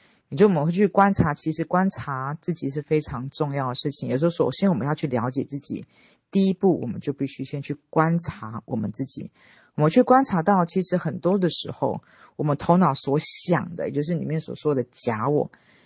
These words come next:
它其实跟我们真实体验的时候的我是不一样的。在所有体验它还没有真正发生之前，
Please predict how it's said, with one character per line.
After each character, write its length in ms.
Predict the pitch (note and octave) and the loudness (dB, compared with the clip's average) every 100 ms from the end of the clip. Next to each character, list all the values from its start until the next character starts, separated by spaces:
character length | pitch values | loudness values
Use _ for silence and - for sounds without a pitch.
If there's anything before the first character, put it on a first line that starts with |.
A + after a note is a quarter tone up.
| _ | _
它 180 | - D4 | 4 4
其 180 | D4 G3+ | 4 0
实 180 | F3+ F3+ | 0 -2
跟 280 | F3+ A3+ A#3 | 2 4 6
我 140 | F#3 | 4
们 120 | B2+ B2+ | 2 -2
真 220 | - F3+ | 0 0
实 160 | - C#3+ | 0 -6
体 360 | - - A#2+ | -6 -6 -4
验 320 | A2+ F#3 E3 | 2 2 2
的 100 | C3 | -2
时 220 | B2+ - C3 | -6 -6 -4
候 200 | D3+ B2 | -2 0
的 120 | A#2 | -2
我 160 | G2 | -4
是 160 | - C3+ | -6 -8
不 160 | C3 B2+ | -2 0
一 100 | A#2+ | 0
样 220 | A#2 - | 0 -4
的。 80 | - _ _ | -8 _ _
在 120 | D4 C#4+ | 2 6
所 180 | A3+ | 8
有 80 | C4 | 8
体 220 | C4 - | 8 2
验 160 | E3 G3+ | 0 0
它 140 | G3 | -2
还 200 | F3+ E3+ | -4 -4
没 100 | E3 G3 | -2 -4
有 80 | |
真 200 | D3+ F3 | -4 -4
正 160 | E3+ E3+ | -2 -2
发 220 | E3 E3 | 0 -2
生 200 | E3 D#3+ | 0 -4
之 160 | D#3+ D#3+ | -4 -6
前， 480 | - - C3+ B2+ | -6 -2 -2 -2